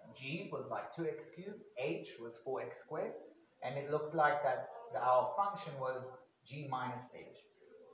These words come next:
And what is the rule? How do I find f? Okay, the derivative,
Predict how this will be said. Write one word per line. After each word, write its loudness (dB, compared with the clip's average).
And -2
what 12
is 0
the 2
rule? 2
How 10
do 10
I 10
find 6
f? 0
Okay, -2
the -4
derivative, 6